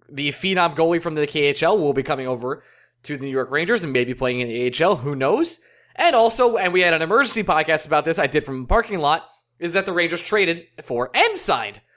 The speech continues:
Adam Fox, uh, which the more I think about it, the more happy I am, despite knowing that the price was at least fair and not tilted in our favor. Uh, but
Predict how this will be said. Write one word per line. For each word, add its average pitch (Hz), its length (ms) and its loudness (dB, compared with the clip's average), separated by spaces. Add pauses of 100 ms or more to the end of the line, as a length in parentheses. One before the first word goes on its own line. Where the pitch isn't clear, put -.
(480)
Adam 120 320 -2
Fox, 113 500 -4 (320)
uh, 131 220 2
which 175 200 2 (200)
the 190 120 0
more 262 220 6
I 247 60 4
think 240 180 -2
about 214 220 2
it, 202 80 -4
the 190 40 -4
more 180 200 -2
happy 139 260 0
I 127 120 2
am, 131 220 -2
despite 156 420 -2 (360)
knowing 143 320 0
that 131 120 -4
the 135 60 -12
price 123 320 -2
was 117 420 -4 (260)
at - 180 2
least 143 260 -8
fair 104 360 -4 (100)
and 165 100 -2
not 143 300 -2
tilted 123 320 -4
in 110 100 -12
our 98 140 -12
favor. - 400 -12 (800)
Uh, 139 360 2
but - 280 -2